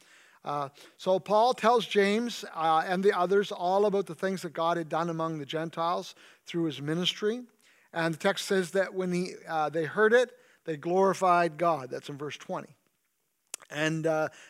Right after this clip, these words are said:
then James says, "Paul, we have a problem."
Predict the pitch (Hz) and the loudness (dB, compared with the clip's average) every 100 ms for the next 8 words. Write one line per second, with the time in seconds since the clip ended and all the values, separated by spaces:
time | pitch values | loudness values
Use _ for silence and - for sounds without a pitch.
0 | _ 247 262 220 269 269 - 196 160 165 | _ 2 4 4 4 2 2 4 6 4
1 | - - - - - - _ _ _ _ | 0 -12 -18 -20 -20 -20 _ _ _ _
2 | _ _ _ _ - 233 233 214 185 - | _ _ _ _ 0 4 6 6 4 -2
3 | 208 190 147 - | 0 0 -2 -6